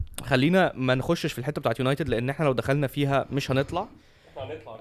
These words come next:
Speaker 1: يعني، آه، خ-، ب-، لا، مش هنطلع، علشان، يعني، عندي كلام كتير قوي عايز أقوله، ف-، فأحس إن هو دي ممكن تبقى topic لحلقة تانية.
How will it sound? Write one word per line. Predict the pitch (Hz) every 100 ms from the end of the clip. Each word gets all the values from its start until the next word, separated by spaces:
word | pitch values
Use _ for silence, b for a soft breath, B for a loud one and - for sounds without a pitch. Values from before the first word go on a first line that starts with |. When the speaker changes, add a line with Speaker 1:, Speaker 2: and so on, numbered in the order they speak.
| -
Speaker 1:
يعني، | 80 101 135 131 135 120
آه، | 135 147
خ-، | 139 156
ب-، | 160
لا، | 165 220
مش | 214 220
هنطلع، | 247 254 151
علشان، | 139 147 202 214
يعني، | 160 160
عندي | 151 196 190
كلام | 165 196
كتير | 175 196 220
قوي | 156 190
عايز | 175 165
أقوله، | 139 208 240
ف-، | 190 139
فأحس | 127 120 - 131 123 87 - 175 - 180
إن | 151
هو | 139 180
دي | 160 170
ممكن | 180 175
تبقى | 131 117
topic | - - 123
لحلقة | - 156 131
تانية. | 156 185 285